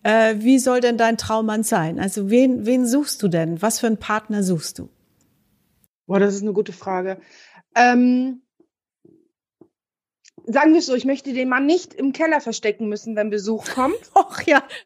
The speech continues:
Speaker 2: Ne, wie sagt man dann immer so schön, das
Speaker 1: Er muss
Speaker 2: Aussehen ist
Speaker 1: dir
Speaker 2: die
Speaker 1: gefallen, ja?
Speaker 2: Eintrittskarte, genau, das Aussehen ist die Eintrittskarte und der Charakter ist das Bleiben, et cetera, bla, bla. Ähm, Kinderlieb wäre ganz gut, wobei ich keinen Ersatzvater suche tatsächlich. Meine Kinder sind dann doch schon etwas größer.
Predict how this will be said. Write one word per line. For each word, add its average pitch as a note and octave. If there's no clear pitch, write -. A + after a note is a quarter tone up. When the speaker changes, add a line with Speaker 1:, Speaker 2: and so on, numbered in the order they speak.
Speaker 2:
Ne, D4+
wie D#4
sagt F#4
man F#4
dann F4+
immer F4
so E4
schön, E4
das B3
Speaker 1:
Er -
muss A#3+
Speaker 2:
Aussehen C#4
ist A3
Speaker 1:
dir F4+
Speaker 2:
die D4
Speaker 1:
gefallen, C4
ja? -
Speaker 2:
Eintrittskarte, E4
genau, A3
das A3+
Aussehen G#3+
ist G#3
die -
Eintrittskarte C4+
und F#3+
der G3
Charakter G3+
ist E3+
das F3
Bleiben, A3
et F#3+
cetera, A#3
bla, E3+
bla. G3+
Ähm, C#4+
Kinderlieb C#4+
wäre C4
ganz B3+
gut, C4+
wobei B3+
ich D4+
keinen D#4+
Ersatzvater D4
suche G3
tatsächlich. G#3+
Meine A#3
Kinder C4+
sind A#3+
dann A#3+
doch A#3
schon C#4
etwas A#3
größer. D#4+